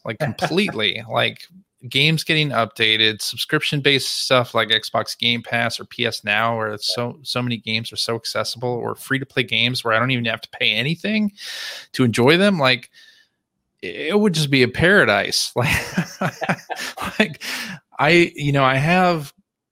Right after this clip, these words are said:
Speaker 1: great nostalgia for growing up in the eighties and nineties and playing those games, but
Speaker 2: Yeah.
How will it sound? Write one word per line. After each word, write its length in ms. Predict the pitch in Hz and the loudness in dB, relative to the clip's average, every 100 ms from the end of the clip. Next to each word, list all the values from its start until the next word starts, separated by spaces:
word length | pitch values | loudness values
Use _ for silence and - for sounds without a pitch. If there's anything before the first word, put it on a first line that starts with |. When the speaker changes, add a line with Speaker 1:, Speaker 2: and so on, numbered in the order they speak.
| _ _ | _ _
Speaker 1:
great 460 | - 135 156 175 135 | -8 0 2 2 0
nostalgia 640 | 127 - 127 120 110 110 | -6 0 2 2 -2 -4
for 800 | 92 - 117 107 104 101 101 107 _ _ _ _ | -6 -8 -4 -2 -2 -2 -4 -8 _ _ _ _
growing 340 | - 123 117 110 | -2 0 2 2
up 160 | 104 107 | 0 -2
in 60 | |
the 120 | 104 110 | -10 -10
eighties 260 | 107 104 | -10 -10
and 100 | 101 | -10
nineties 460 | 104 104 104 104 - | -6 -8 -8 -12 -12
and 80 | 104 | -10
playing 360 | - 127 110 | -4 -2 -2
those 180 | 104 101 | -4 -8
games, 440 | - 117 - - | -4 -4 -4 -6
but 340 | - 131 107 98 | 0 2 2 0
Speaker 2:
Yeah. 140 | 87 | -14